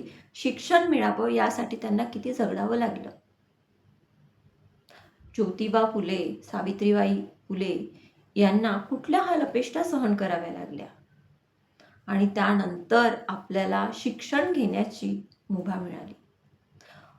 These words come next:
तुम्ही म्हणाल, "हे सगळ्यांना माहिती आहे हो, तुम्ही काय सांगताय?" मी यासाठी सांगतीये की आज आपण जे आपल्याला मिळालेलं स्वातंत्र्य आहे,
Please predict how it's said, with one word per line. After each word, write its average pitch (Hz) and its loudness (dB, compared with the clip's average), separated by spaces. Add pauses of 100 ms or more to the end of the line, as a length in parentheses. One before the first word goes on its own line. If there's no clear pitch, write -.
(300)
तुम्ही 311 6
म्हणाल, 320 8
"हे 330 2
सगळ्यांना 285 6
माहिती 262 6
आहे 233 10
हो, 311 2
तुम्ही 269 2
काय 381 2
सांगताय?" 320 0 (760)
मी 196 0
यासाठी 202 0
सांगतीये 196 -4 (320)
की - -8
आज 202 6 (220)
आपण 196 2
जे 202 0
आपल्याला 196 0
मिळालेलं 190 2
स्वातंत्र्य 208 -2
आहे, 202 -2